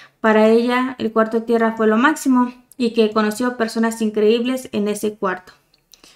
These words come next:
Y que no se le va a olvidar todas las noches que se quedaron dormidos hasta tarde por estar platicando de muchas cosas. Vemos que esta Gomita siempre quiere, sí, defender al Cuarto Tierra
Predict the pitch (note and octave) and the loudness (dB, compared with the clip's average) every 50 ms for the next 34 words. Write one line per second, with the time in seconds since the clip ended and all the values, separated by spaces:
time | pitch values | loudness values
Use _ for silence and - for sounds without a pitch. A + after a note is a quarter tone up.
0 | _ _ _ - A#3+ A3 A#3 A#3 A#3 A#3+ B3 C4 B3+ B3 A#3 A3+ A3 A3 A3+ A3+ | _ _ _ -2 -2 0 2 2 2 2 0 -2 -2 0 2 2 4 4 4 4
1 | A3 A3+ A#3+ B3 B3 - - _ - B3 B3 A#3+ A3+ A3+ G#3+ A3 G#3+ - A#3+ - | 4 4 2 0 -4 -6 -8 _ -2 0 2 2 2 2 2 0 0 -4 -6 -6
2 | - A3+ A3 A3 A3 G#3+ G#3 G3+ G#3 G#3+ A3 A3 G#3+ G#3 G#3 G#3 G#3+ G#3+ A3 A3 | -4 -4 -4 -4 -4 -2 0 0 2 2 2 2 0 0 0 0 0 0 0 -2
3 | G#3+ G#3 - G#3 - - A#3 A#3+ B3+ C#4 C#4+ D4 C#4+ - _ _ _ _ _ _ | -8 -10 -12 -8 -4 -2 -2 0 0 -2 -4 -4 -6 -10 _ _ _ _ _ _
4 | _ - A3 G#3 G3+ G#3 A3+ A3+ A3+ A3 A#3+ A3 A3+ A3+ A3 - A3 A3 A3+ A3+ | _ 0 0 0 2 2 0 0 0 0 -2 -2 -2 -2 -2 0 0 2 2 2
5 | A3 G#3+ G#3 G#3 G#3 G#3 G#3 A3 G#3+ G#3 - - F#3+ F#3 - G3+ G3 G3 - - | 2 2 0 0 -2 -4 -4 -4 -6 -6 -4 -6 -6 -6 -6 -8 -10 -12 -14 -20
6 | _ _ _ _ _ _ _ _ _ _ _ _ _ _ _ _ _ _ _ - | _ _ _ _ _ _ _ _ _ _ _ _ _ _ _ _ _ _ _ -20
7 | - - - - - _ _ B3 A#3+ A#3+ A#3+ B3 B3 B3 B3+ - A3+ G#3 G#3 G#3 | -20 -20 -20 -20 -20 _ _ -2 -2 0 0 0 0 -2 0 2 2 4 4 4
8 | G#3+ A3+ A3 G#3+ G#3 G#3+ G#3+ G#3+ A3 A3+ A3 A3 - A#3 A3 A3 A3 A3 A3+ A3 | 2 2 0 2 2 0 0 0 0 0 0 0 0 0 2 2 2 0 0 -2
9 | A3 A3 G#3+ G#3 G3+ G#3 G#3 G3+ G3+ G3+ G3+ G3 - - D4 D4 C4 A#3+ A3 A3+ | 0 0 0 2 2 2 0 0 0 -2 -2 -4 -6 -6 -4 -2 -2 -2 -4 -2
10 | - G3+ G3 G3 G3 G#3 G#3 G#3 G3+ G3 G3 G3 - G3+ G3 G3 - G#3 G3+ G#3+ | -4 -4 -2 -2 0 0 -2 0 -2 -2 -4 -4 -2 -4 -4 -2 -4 -6 -4 -2
11 | C#4+ D4 C#4 B3+ B3 B3 B3+ | 0 0 0 0 -2 -4 -4